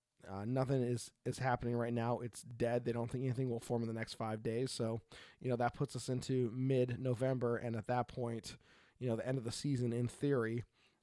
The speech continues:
uh, is only a couple days away. So, uh, like I said, I think, the, and as you said, I think the, uh, Atlantic season might be done. And, uh, you know what? Listen,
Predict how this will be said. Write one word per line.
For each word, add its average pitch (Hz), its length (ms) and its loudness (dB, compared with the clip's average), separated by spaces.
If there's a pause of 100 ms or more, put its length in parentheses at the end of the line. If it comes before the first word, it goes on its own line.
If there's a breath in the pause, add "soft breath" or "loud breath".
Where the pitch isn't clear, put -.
uh, 110 220 -2
is 127 140 -2
only 120 160 2
a - 20 -4
couple 117 200 -4
days 110 180 -2
away. 113 300 -4
So, 107 420 -6 (480 soft breath)
uh, 117 200 2
like 139 120 0
I 135 40 -2
said, 110 160 -2
I 98 60 -2
think, 147 220 -2
the, 131 180 -6
and 117 220 -2
as 117 180 -2
you 131 80 -2
said, 113 200 -4
I 101 40 -2
think 117 240 -4
the, 117 220 -2
uh, 104 160 0
Atlantic 123 340 -2
season 127 320 -2
might 117 200 -2
be 117 80 -8
done. 117 340 0
And, 113 180 -2
uh, 117 200 -2 (360 soft breath)
you 143 80 0
know 156 80 8
what? 170 100 2
Listen, 127 300 0